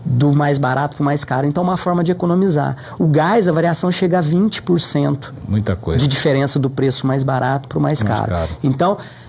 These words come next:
Speaker 1: É uma ferramenta poderosíssima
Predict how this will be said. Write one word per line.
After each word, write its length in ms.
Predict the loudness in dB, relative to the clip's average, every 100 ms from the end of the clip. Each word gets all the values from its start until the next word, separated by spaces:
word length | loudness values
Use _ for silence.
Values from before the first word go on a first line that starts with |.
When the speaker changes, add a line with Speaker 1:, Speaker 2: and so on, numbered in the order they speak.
| -20 -6 -2
Speaker 1:
É 40 |
uma 120 | 0
ferramenta 800 | 0 0 0 0 0 -2 -2 -4 -6 -6
poderosíssima 1040 | -2 2 2 2 2 2 2 2 2 2